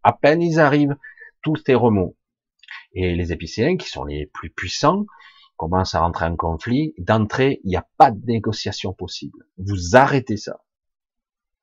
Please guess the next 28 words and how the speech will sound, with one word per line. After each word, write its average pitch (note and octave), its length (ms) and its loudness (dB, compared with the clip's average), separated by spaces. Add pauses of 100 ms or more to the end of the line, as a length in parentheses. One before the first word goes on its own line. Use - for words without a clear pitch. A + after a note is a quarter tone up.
(140)
Et D#2+ 160 -4
du D#2 180 -6
coup, C3+ 160 -4
conflit A#2 640 -2
et - 420 -10
petite - 340 -14
guerre. E2+ 640 -2 (360)
Il F2+ 120 -6
dit, A#2+ 120 0
bon, G2 160 2
maintenant, F#2+ 480 -2
vous E2+ 240 -4
arrêtez F2+ 400 -2
cette - 340 -8
manipulation, E2+ 960 -4 (360)
les G#2+ 220 -2
expérimentations F#2+ 1000 -2
du G2+ 180 -2 (220)
troupeau, C3 580 -2 (440)
de, E2+ 360 -2
du E2+ 280 -8
contrôle A2+ 840 4 (140)
de G2+ 100 -2
l'é-, F#2 220 -2
de, G2 220 -2
de F#2+ 120 -2
ces - 180 -4
consciences, A#2+ 720 -2